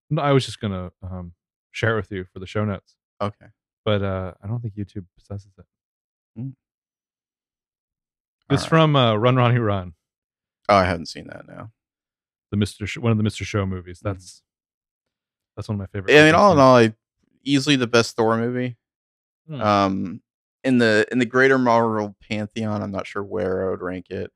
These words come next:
Speaker 2: And I think, like, Winter Soldier is still better. Civil War was probably better. I mean, it was, I don't know, it's hard to rank 'cause this is such an outright comedy. I
Speaker 1: I'd
Speaker 2: would
Speaker 1: say
Speaker 2: probably
Speaker 1: it's
Speaker 2: put, I would put this maybe below Guardians one, but above Guardians two.
Speaker 1: I'd say it's a top ten movie, but not a top five.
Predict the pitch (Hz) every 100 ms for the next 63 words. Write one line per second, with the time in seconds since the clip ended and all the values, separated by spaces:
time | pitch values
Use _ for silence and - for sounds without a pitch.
0 | _ _ _ 92 92 95 92 90 82 80
1 | 85 - 76 82 82 87 87 90 101 _
2 | _ _ _ _ _ - - 95 90 85
3 | 87 87 - - 147 139 107 98 101 98
4 | - - 87 90 90 87 87 90 90 -
5 | 104 110 110 107 - - _ _ 147 123
6 | 104 143 117 104 95 95 101 101 104 -
7 | 87 87 85 82 - 85 92 95 107 -
8 | _ - 123 208 170 151 139 - - -
9 | _ 139 143 175 160 - 143 135 123 104
10 | 104 101 104 104 104 104 104 101 101 98
11 | 98 98 101 95 98 98 - 101 101 104
12 | - 107 110 110 _ _ _ _ _ _
13 | _ _ _ _ _ _ _ _ _ _
14 | _ _ - 139 147 131 117 120 - 120
15 | 120 127 113 104 98 110 104 104 104